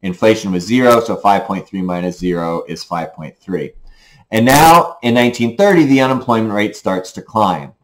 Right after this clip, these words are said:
And so by nineteen thirty, it's eight point seven, um, and it keeps climbing until nineteen thirty-three, it's about twenty-five percent, right? So, you know, even worse, um,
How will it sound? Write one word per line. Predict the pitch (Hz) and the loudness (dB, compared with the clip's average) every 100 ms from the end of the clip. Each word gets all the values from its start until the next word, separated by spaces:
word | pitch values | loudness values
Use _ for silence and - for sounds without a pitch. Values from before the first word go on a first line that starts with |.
| - | -10
And | 90 90 | -8 -4
so | 104 98 95 | 0 2 2
by | 101 | 0
nineteen | 101 104 101 107 | -2 -6 -6 -6
thirty, | 110 113 113 | 0 0 2
it's | 107 | -2
eight | 104 101 | -2 -6
point | - 98 87 | -8 -10 -8
seven, | - 143 131 131 123 - _ _ _ | 2 2 4 0 -2 -10 _ _ _
um, | 104 104 | -2 -2
and | 101 120 | 0 -2
it | 123 | -4
keeps | - 190 - | -6 -8 -6
climbing | 151 139 120 113 113 | 2 2 2 0 -2
until | 104 104 110 | -4 -4 -2
nineteen | 107 107 110 101 | -2 -4 -6 -6
thirty-three, | 104 101 98 - 139 127 | -4 -4 -6 -4 2 2
it's | 113 | 2
about | 104 98 98 | 0 -4 -4
twenty-five | - 113 110 107 107 98 95 | -6 -6 -4 -2 2 2 0
percent, | 92 - 95 - | -10 -10 -10 -10
right? | 82 82 - | -10 -10 -12
So, | - 87 82 85 80 _ _ _ - | -8 -6 -4 -6 -8 _ _ _ -18
you | 80 | -12
know, | 85 - | -12 -4
even | 123 120 120 104 | 0 0 0 2
worse, | 107 101 98 - - - - | 2 2 -2 -12 -18 -16 -8
um, | 87 87 85 85 82 80 | -6 -4 -6 -8 -10 -14